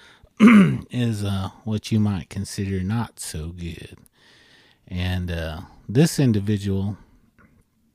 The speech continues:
again, it was a, it's another male,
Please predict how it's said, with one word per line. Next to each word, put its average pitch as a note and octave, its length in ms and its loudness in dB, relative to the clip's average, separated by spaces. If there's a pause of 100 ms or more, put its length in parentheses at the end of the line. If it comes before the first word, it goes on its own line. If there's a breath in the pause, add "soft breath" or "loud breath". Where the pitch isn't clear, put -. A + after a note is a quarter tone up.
(280)
again, A#2 480 4
it G2 100 0
was F2+ 220 -4
a, E2 180 -10
it's G2+ 200 -8
another G2 360 0
male, G2+ 600 0